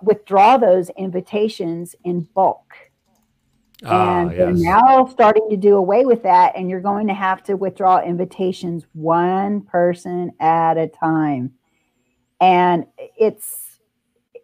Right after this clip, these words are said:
Speaker 1: it's very challenging. And I think the reason why they're doing that is so people will stop sending mass invitations to folks, because it's
Speaker 2: Right.
Speaker 1: time consuming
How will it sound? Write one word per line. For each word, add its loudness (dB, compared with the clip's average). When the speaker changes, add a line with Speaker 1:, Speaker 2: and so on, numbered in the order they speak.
Speaker 1:
it's -2
very 0
challenging. 0
And -2
I -2
think -4
the 2
reason -2
why -2
they're -4
doing -2
that -2
is -6
so 0
people -4
will -4
stop 0
sending -4
mass -6
invitations -4
to -10
folks, -10
because -2
it's -6
Speaker 2:
Right. -2
Speaker 1:
time -2
consuming -4